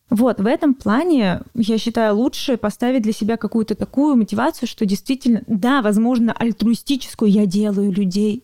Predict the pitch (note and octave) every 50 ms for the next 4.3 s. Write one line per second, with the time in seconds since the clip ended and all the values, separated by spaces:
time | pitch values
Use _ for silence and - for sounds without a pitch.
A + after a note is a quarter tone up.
0 | _ _ G3+ G3 G3 A3 B3 C#4+ C#4 A#3+ - - - - G3 - - - - -
1 | - - - A3+ A3+ A#3 B3 B3+ B3 - - _ _ _ _ _ _ _ _ -
2 | B3+ C#4 D4+ C4+ F#3 - G#3 A3+ A#3+ C4 B3+ A#3+ - - B3+ - A#3+ G#3+ A#3+ A3+
3 | - G3+ - - C4 B3 A#3 - G#3+ - - A3 G#3+ G#3+ - C#4+ C4 - - C#4+
4 | D#4+ - - - -